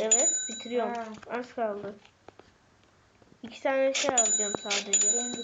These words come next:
Speaker 2: çok az kaldı.
Speaker 1: Tebrikler, Tay King'i bitirdiniz.
Speaker 2: Hepsini mi aldın?
Speaker 1: Evet.
Speaker 2: Şu anda.
Speaker 1: Evet, tabii.
Speaker 2: Benim çok
Speaker 1: Te-
Speaker 2: az kaldı.
Speaker 1: Tebrikler, Tay King'i bitirdiniz yazıyor bende.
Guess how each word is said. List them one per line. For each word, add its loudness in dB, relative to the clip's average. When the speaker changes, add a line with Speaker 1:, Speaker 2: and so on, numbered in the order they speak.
Speaker 2:
çok -12
az -8
kaldı. -4
Speaker 1:
Tebrikler, -2
Tay 0
King'i -8
bitirdiniz. -6
Speaker 2:
Hepsini -4
mi -2
aldın? -4
Speaker 1:
Evet. 0
Speaker 2:
Şu 0
anda. -4
Speaker 1:
Evet, -2
tabii. -2
Speaker 2:
Benim -6
çok -16
Speaker 1:
Te- 0
Speaker 2:
az -12
kaldı. -6
Speaker 1:
Tebrikler, 0
Tay -2
King'i -10
bitirdiniz 0
yazıyor -2
bende. -2